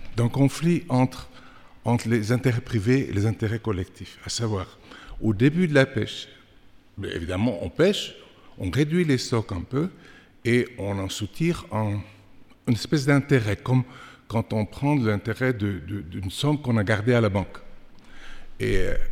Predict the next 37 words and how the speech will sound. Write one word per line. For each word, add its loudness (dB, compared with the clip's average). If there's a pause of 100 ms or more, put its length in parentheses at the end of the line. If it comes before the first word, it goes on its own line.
(120)
et -2
si 0
on, -4 (560)
si -4
on 0 (420)
veut 6
excéder 2 (120)
cet -6
intérêt, 0 (420)
il 0
va -6
falloir -2
ouvrir 0
le 2
coffre -4 (260)
et -8
en -2
retirer 2
le 2
capital. -2 (640)
Donc 4
on 6
attaque 2
le 0
capital -4
de -4
la -4
banque -8 (320)
plutôt 0
que -2
l'int-, 2 (260)
qu'en -4
tirer -2
l'intérêt. -2 (520)
Et 2
bien 6
sûr, 2